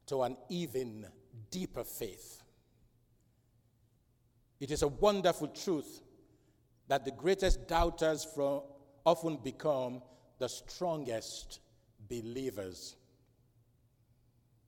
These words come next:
An honest doubt, once resolved, often become the bedrock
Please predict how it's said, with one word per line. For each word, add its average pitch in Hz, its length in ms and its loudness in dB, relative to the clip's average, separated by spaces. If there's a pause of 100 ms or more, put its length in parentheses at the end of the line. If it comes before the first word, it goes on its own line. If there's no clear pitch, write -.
An 139 200 -6
honest 208 480 0
doubt, 117 540 0 (880)
once 202 420 6
resolved, 135 720 4 (640)
often 175 320 4
become 151 560 2
the 131 80 0
bedrock 131 760 2